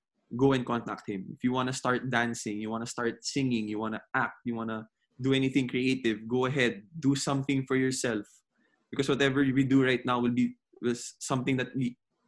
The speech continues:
that we as human beings are improving upon ev-, each and every day.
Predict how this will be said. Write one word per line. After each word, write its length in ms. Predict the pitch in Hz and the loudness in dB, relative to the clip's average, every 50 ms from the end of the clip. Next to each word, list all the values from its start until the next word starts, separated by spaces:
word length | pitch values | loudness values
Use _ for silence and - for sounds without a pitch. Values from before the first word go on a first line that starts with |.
| _ - | _ -6
that 160 | 123 - - | -6 -4 -2
we 260 | 143 143 143 143 143 - | 0 2 2 2 2 0
as 160 | 131 - - - _ _ _ _ | -2 -4 -6 -12 _ _ _ _
human 380 | - - - 147 135 131 123 120 | -10 -2 0 2 4 4 4 4
beings 480 | 127 131 131 127 120 123 120 - - - | 6 6 6 6 6 4 2 -2 -4 -2
are 280 | - 113 117 110 107 - _ _ _ _ - | 0 2 2 2 0 -6 _ _ _ _ -2
improving 480 | 123 123 117 - 123 123 117 127 120 117 | -2 -2 0 2 2 2 2 2 0 -2
upon 280 | 113 - 117 113 107 | -2 -4 -4 -4 -2
ev-, 200 | - 110 113 - | -2 -2 -2 -2
each 180 | 117 117 - - | -4 -4 -4 -4
and 140 | 113 113 110 | -6 -4 -4
every 180 | 107 107 107 | -4 -4 -4
day. 320 | 104 104 104 104 101 101 | -4 -2 -2 -2 -2 -4